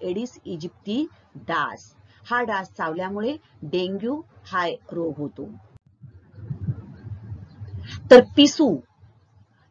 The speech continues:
या पिसू हा एक व-, म्हश-, मै-, म्हशी किंवा गाय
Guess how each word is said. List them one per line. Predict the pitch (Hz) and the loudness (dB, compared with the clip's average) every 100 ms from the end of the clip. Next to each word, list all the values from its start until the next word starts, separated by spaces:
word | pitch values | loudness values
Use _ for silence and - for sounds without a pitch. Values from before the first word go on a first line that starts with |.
| - | -8
या | 220 277 311 | -2 0 0
पिसू | 247 247 - 262 269 277 - - - - | -4 -8 -6 -6 -6 -8 -20 -20 -20 -12
हा | 214 214 | -4 -2
एक | 208 220 - _ _ _ - _ _ - _ - - - - | -2 -6 -14 _ _ _ -20 _ _ -20 _ -20 -20 -18 -4
व-, | 208 - - - _ - | -2 0 -4 -8 _ -10
म्हश-, | 170 214 202 - | -4 -2 -4 -8
मै-, | 190 208 220 | -4 -2 -2
म्हशी | 185 196 202 247 247 254 - - - | -4 -4 -4 -4 -4 -6 -16 -14 -6
किंवा | 214 208 | -4 -4
गाय | 196 180 185 190 196 | -4 0 0 0 -2